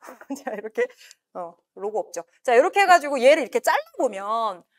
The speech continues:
어, 얘랑 조금 형태가 다르지만 얘네 같은 경우도 뭐 이렇게 이중벽이 있고 그리고 그 사이에 진공층이 있고 아마 이렇게 이루어져 있을 거예요, 대체로. 근데 이게 왜 이렇게 되는지 우리가 한번 살펴봐 주시면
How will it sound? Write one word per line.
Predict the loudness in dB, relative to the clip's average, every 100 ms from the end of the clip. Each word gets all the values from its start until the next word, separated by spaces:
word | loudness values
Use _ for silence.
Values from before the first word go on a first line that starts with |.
| _ _ _ -8
어, | -4
얘랑 | -4 -4
조금 | -6 -10 -2 -2
형태가 | -2 -4 -2 -2
다르지만 | -2 -8 -12 -8 -4 -4 -4
얘네 | -2 -2 -2
같은 | -4 -4 -6
경우도 | -2 -2 -4 -6 -4
뭐 | -2 -2 -4
이렇게 | -10 -8 -8
이중벽이 | -8 -12 -10 -10 -10 0 2 2 0 -8
있고 | -10 _ -2 2 2 0 _
그리고 | -8 -8
그 | -8 -4
사이에 | -2 -2 -4
진공층이 | -8 -12 -8 -8 -8 -10 -8
있고 | 0
아마 | 0 0
이렇게 | -6 -6 -4 -6
이루어져 | -4 -2 -2 -4
있을 | -8 -12
거예요, | -12 -8
대체로. | -6 -6 -2 -2 -2 -6 -6 _ _ -20 -4
근데 | -2
이게 | 2
왜 | 4 4
이렇게 | 4 2 2
되는지 | 0 0 -2 -2
우리가 | 0 6
한번 | 4 4 0
살펴봐 | 0 2 2 4 2
주시면 | -2 -8 -16 -8 -8 -8